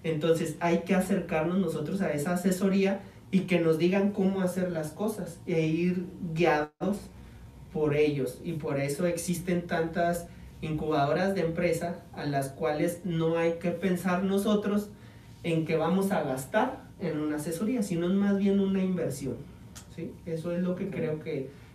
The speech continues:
Speaker 1: que es un punto principal, no se acercan. Entonces, en ese, en ese rango, en eso que te estoy comentando, creo que uno de los principales errores es la mala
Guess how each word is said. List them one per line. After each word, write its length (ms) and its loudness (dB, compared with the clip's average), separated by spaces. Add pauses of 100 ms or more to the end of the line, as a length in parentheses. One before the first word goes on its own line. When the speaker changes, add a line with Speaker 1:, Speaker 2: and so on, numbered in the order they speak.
Speaker 1:
que 500 -2
es 220 -4
un 220 2
punto 360 2
principal, 580 -4 (340)
no 160 4
se 140 -2
acercan. 500 -4
Entonces, 540 -2
en 240 -2
ese, 640 2 (320)
en 220 -2
ese 260 4
rango, 420 4
en 100 0
eso 220 -2
que 80 0
te 140 -2
estoy 200 -2
comentando, 600 0
creo 180 -4
que 100 -4
uno 280 0
de 60 0
los 120 -2
principales 640 -4
errores 460 2 (500)
es 180 -2
la 120 2
mala 580 0